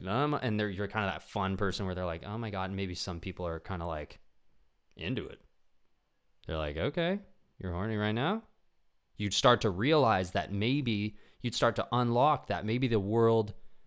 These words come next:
certain people in the world, especially when it's not your choice to tell everyone when you're horny,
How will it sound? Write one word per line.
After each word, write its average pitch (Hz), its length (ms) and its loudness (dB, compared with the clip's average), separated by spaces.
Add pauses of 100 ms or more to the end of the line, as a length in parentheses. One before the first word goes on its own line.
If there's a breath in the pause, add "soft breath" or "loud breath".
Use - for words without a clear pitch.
(240)
certain 123 400 2
people 139 360 0
in 117 100 0
the 110 80 0
world, 120 400 4
especially 117 440 0
when 107 100 2
it's 104 120 -2
not 110 180 0
your 95 80 -4
choice 131 540 2
to 104 120 -2
tell 117 240 4
everyone 104 440 2
when 95 100 -2
you're 87 80 -4
horny, 120 400 -2